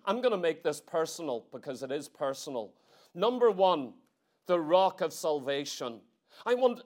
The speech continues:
you to see in this psalm the rock of salvation.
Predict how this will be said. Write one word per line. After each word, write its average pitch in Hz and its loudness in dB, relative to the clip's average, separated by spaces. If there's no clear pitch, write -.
you 202 -6
to 196 0
see 208 -4
in 196 0
this 185 0
psalm 190 0
the 190 4
rock 185 8
of 196 8
salvation. 180 2